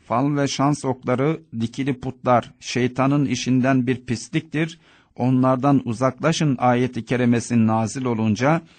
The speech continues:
bazı sahabeler geldi ve Ya Resulallah, "Bu ayet nazil olmadan önce içki içip de şu anda ölmüş olan kardeşlerimiz var. Bunların durumu ne olacak?" diye sorduklarında,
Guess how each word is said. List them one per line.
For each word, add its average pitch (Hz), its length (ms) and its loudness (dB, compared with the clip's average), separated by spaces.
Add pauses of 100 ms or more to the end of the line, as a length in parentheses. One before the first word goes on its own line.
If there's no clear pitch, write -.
(120)
bazı 147 460 0
sahabeler 117 600 0
geldi 107 600 -2 (320)
ve 107 120 -4
Ya 131 300 0
Resulallah, 113 680 -2 (400)
"Bu 156 200 -4
ayet 147 360 0
nazil 131 480 0
olmadan 131 520 0
önce 110 480 0
içki 127 280 -8
içip - 440 -10
de 107 220 -4 (240)
şu - 220 -6
anda 135 360 2
ölmüş 135 460 -2
olan 135 260 0
kardeşlerimiz 117 960 -2
var. 104 220 -2 (340)
Bunların 156 480 0
durumu 135 400 2
ne 156 100 4
olacak?" 117 600 -2
diye 110 180 -4
sorduklarında, 107 1040 -2